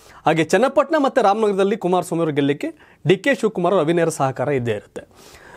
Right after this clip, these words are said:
ಆ, ಏನ್ ಈ ತರ ಹೇಳ್ತಿದ್ದೀರಿ ಅಂತ, ಆ, definitely ಗೊತ್ತಿರೋ ವಿಚಾರನೆ. ಡಿ ಕೆ ಶಿವಕುಮಾರ್ ಅವ್ರನ್ನ ಸೋಲ್ಸಕ್ಕಾಗದೇ ಇರುವಂತ ವ್ಯಕ್ತಿ ಏನ್ ಆಗಿರ್ಲಿಲ್ಲ. ಜೆ ಡಿ ಎಸ್ ಅವರು, ಆ, ವಿಶ್ವನಾಥ್ ಅವರು ಮತ್ತೆ ಬೇರೆ ಬೇರೆ ಏನು ಕ್ಯಾಂಡಿಡೇಟ್ ಬದಲಾವಣೆ ಮತ್ತೆ ನಿರಾಸಕ್ತಿಗಳು ಕೂಡ ಕಾರಣ ಆಯ್ತು.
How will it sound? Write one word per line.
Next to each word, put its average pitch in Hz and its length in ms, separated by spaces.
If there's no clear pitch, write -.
ಆ, 180 100
ಏನ್ 226 240
ಈ 247 60
ತರ 226 160
ಹೇಳ್ತಿದ್ದೀರಿ 165 460
ಅಂತ, 117 140
ಆ, - 340
definitely 208 420
ಗೊತ್ತಿರೋ 170 300
ವಿಚಾರನೆ. 120 480
ಡಿ 214 120
ಕೆ 269 180
ಶಿವಕುಮಾರ್ 220 480
ಅವ್ರನ್ನ 196 320
ಸೋಲ್ಸಕ್ಕಾಗದೇ 185 720
ಇರುವಂತ 165 280
ವ್ಯಕ್ತಿ 143 300
ಏನ್ 139 100
ಆಗಿರ್ಲಿಲ್ಲ. 117 600
ಜೆ 165 220
ಡಿ 220 100
ಎಸ್ 208 200
ಅವರು, 214 440
ಆ, 131 140
ವಿಶ್ವನಾಥ್ 180 520
ಅವರು 180 360
ಮತ್ತೆ 170 240
ಬೇರೆ 165 200
ಬೇರೆ 170 340
ಏನು 151 480
ಕ್ಯಾಂಡಿಡೇಟ್ 156 360
ಬದಲಾವಣೆ 156 520
ಮತ್ತೆ 160 420
ನಿರಾಸಕ್ತಿಗಳು 156 760
ಕೂಡ 143 140
ಕಾರಣ 127 340
ಆಯ್ತು. 110 520